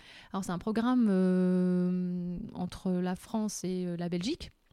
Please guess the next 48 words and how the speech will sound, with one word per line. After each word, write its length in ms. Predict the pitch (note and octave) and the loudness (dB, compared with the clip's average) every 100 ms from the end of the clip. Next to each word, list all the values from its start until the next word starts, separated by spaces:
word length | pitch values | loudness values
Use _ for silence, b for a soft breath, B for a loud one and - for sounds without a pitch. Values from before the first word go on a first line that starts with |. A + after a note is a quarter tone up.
| _ _ _ - - - | _ _ _ -6 -4 2
Et 80 | G3 | 4
du 140 | F3+ | 4
coup, 420 | - C4 C#4+ D4+ | 0 2 4 4
euh, 380 | A3+ F#3+ F#3 F3+ | 4 4 4 4
on 80 | F3+ | 2
est 80 | F3+ | 0
passé 220 | F#3+ G3+ | -2 -4
par 120 | G3 F#3 | -4 -6
la 100 | F#3 | -6
C 120 | G3+ | -8
C 140 | - | -6
I 100 | G#3+ | -4
et 40 | G#3 | -4
ce 80 | F#3 | -6
programme, 480 | - F#3+ G3 G3+ F#3+ | -4 -2 0 2 2
euh, 480 | F3+ F3 F3 F3 F3 B B | 2 0 -2 -4 -6 B B
Tripod 460 | - G#3 F#3+ D4 - - | 0 2 4 4 2 -2
pour 160 | A3 | -2
en 80 | G3+ | -2
fait 300 | C4 C#4+ - B B - | -4 -6 -10 B B -2
nous 160 | A3 | -2
accompagner 500 | G3 G3+ F#3+ F#3+ B3+ | -2 -6 -6 -4 -4
sur, 380 | D4 - C4+ D#4 - B B | -6 -6 -4 -4 -8 B B
bah, 80 | |
trouver 280 | - A3+ A#3 | -4 -2 0
la 120 | A#3+ | 0
bonne 240 | F#3 B3 B3+ | 2 2 2
personne 420 | G#3+ - A3+ C4+ G#3 | 0 0 -2 -2 0
ou 80 | |
la 100 | G3 | 0
bonne 240 | F#3 A3+ B3+ | 0 0 -2
agence 240 | A3 A#3 | -2 -2
design. 380 | G#3 G3 E3 F3+ - _ B B B B | 0 2 2 -2 -8 _ B B B B
Euh, 340 | F#3 F#3 F3+ F3+ | -4 -2 -2 -2
on 120 | F#3+ G3 | 0 2
avait 200 | G#3 A3 | 2 2
quelqu'un, 420 | A3+ - B3+ B3 | 0 2 4 4
enfin 160 | G#3+ | 2
un 40 | F#3 | 0
designer 440 | G3 G#3 G#3+ A3 | 2 2 4 4
pour 140 | - F3+ | 2 -6
pouvoir 380 | F#3+ F#3 F#3 - | -2 0 -2 -2
f-, 60 | G3+ | 2
nous 120 | G#3 | 2
faire 280 | - A3+ G3+ | 0 -4 -4
le, 400 | F3 E3+ E3+ F3 | -6 -8 -8 -8
le 160 | F3 | -6
dessin 280 | F3 - | -4 -4